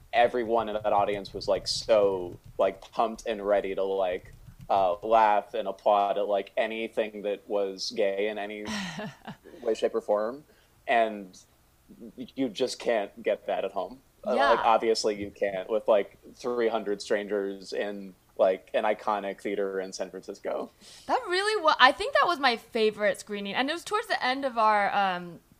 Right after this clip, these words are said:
Speaker 2: run with I Think She Likes You. And, uh, oh yeah, and I didn't mention your film's name, but thank you for saying that. Summer of Connor, so fun. You guys should watch it.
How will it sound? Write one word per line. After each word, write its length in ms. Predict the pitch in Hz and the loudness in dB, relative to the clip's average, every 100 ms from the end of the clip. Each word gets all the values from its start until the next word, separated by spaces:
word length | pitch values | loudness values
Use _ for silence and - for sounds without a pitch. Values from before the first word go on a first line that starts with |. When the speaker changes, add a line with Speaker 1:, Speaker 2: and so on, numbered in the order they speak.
| - | -6
Speaker 2:
run 180 | 214 208 | -4 -2
with 120 | 196 | -4
I 100 | 180 | -4
Think 160 | 196 180 | -6 -8
She 80 | |
Likes 240 | 185 180 190 | -8 -8 -8
You. 80 | 180 | -10
And, 180 | 170 - | -10 -6
uh, 100 | 233 214 | -6 4
oh 100 | 269 | 6
yeah, 140 | 262 226 | 6 4
and 120 | 220 | 2
I 100 | 196 | -2
didn't 220 | 240 269 220 | -2 -4 -6
mention 200 | 208 202 | -6 -6
your 140 | 196 | -8
film's 200 | 180 190 175 | -6 -6 -6
name, 120 | 170 | -8
but 160 | 170 - | -8 -8
thank 140 | 226 208 | -8 -8
you 60 | |
for 120 | 196 | -8
saying 180 | 196 190 | -6 -6
that. 140 | 185 185 | -4 0
Summer 180 | 247 | 2
of 100 | 240 | 2
Connor, 280 | 220 214 202 - _ _ _ | 2 0 2 -2 _ _ _
so 260 | - 285 | 0 2
fun. 200 | 294 247 | 2 0
You 60 | 240 | 0
guys 120 | 302 | 0
should 100 | 285 | 2
watch 220 | 208 208 | 2 2
it. 180 | 214 - | 0 0